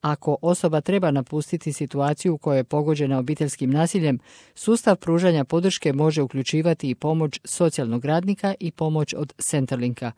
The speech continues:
Ako vam je u bilo koje vrijeme potrebno stručno savjetovanje, informacija ili podrška u bilo koje vrijeme, možete nazvati službu Respect jedan osam nula nula na broj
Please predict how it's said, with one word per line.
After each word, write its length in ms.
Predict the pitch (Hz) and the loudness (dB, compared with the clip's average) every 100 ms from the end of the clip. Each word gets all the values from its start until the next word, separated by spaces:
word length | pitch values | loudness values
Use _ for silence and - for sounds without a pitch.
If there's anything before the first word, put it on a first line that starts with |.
| - | -2
Ako 300 | 175 - 180 | -2 2 2
vam 200 | 175 175 | 4 4
je 140 | 170 | 2
u 80 | 175 | 0
bilo 280 | 165 233 220 | 0 2 2
koje 240 | 214 190 | 2 2
vrijeme 340 | 170 165 170 160 | 4 4 4 2
potrebno 520 | 170 165 165 147 139 | 2 2 0 0 -2
stručno 400 | - 170 160 143 | -2 -4 -2 -4
savjetovanje, 840 | - 139 131 131 127 117 123 127 156 | -2 -2 -2 -2 -4 -2 -2 -2 -2
informacija 840 | 151 - 139 151 151 - 139 120 | -4 -2 0 2 0 0 -4 -4
ili 200 | 160 143 | -4 -6
podrška 540 | 135 156 151 123 - 131 | -2 0 0 -2 -4 -4
u 60 | |
bilo 240 | 131 180 156 | -2 0 0
koje 240 | - 135 | -2 -2
vrijeme, 360 | 120 143 180 190 _ _ | 0 0 2 0 _ _
možete 440 | 170 185 208 214 170 | 0 0 0 0 0
nazvati 580 | 147 156 175 - 143 - | 0 0 0 0 -6 -6
službu 560 | - 160 170 165 156 - | -2 0 0 0 -2 -2
Respect 760 | 147 135 - 180 185 - - - _ - | -4 -4 -2 0 0 -4 -20 -20 _ -4
jedan 400 | 156 156 156 - | -2 0 -2 -2
osam 420 | 151 147 147 143 | -4 -4 -2 -2
nula 240 | 143 143 | -2 -2
nula 320 | 139 143 131 - _ - - _ | -2 -2 -2 -6 _ -20 -20 _
na 200 | - 156 | 0 0
broj 380 | 139 165 190 202 | 2 2 4 2